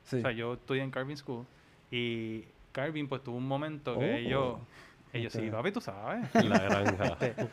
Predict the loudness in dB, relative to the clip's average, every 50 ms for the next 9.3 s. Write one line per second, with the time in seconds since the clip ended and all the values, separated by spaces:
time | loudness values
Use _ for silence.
0 | -4 -6 -6 -6 -6 -8 -6 -6 -10 -10 -10 -2 0 2 2 4 4 2 2 2
1 | 0 0 -2 -4 -2 -2 0 2 2 2 4 4 4 4 4 2 2 2 2 2
2 | 2 2 2 2 0 0 -2 -2 -4 -6 -8 -12 -18 -20 -20 -20 -20 -20 -12 -4
3 | 0 2 2 2 0 -2 -2 2 2 2 2 2 0 0 2 2 4 6 6 8
4 | 8 8 6 4 2 -2 -6 -12 -18 -20 -12 -6 -4 -2 0 0 0 4 4 4
5 | 4 4 4 2 2 2 2 2 0 0 0 2 2 4 4 4 4 4 4 2
6 | 0 -2 -8 -14 -18 -20 -20 -18 -12 -12 -12 -12 -12 -16 -20 -10 -4 0 0 0
7 | 2 4 6 8 8 8 8 8 6 4 2 4 4 4 6 6 4 2 0 -4
8 | -4 -2 -2 0 0 0 0 2 4 4 6 6 6 4 4 4 2 4 6 6
9 | 6 8 6 6 4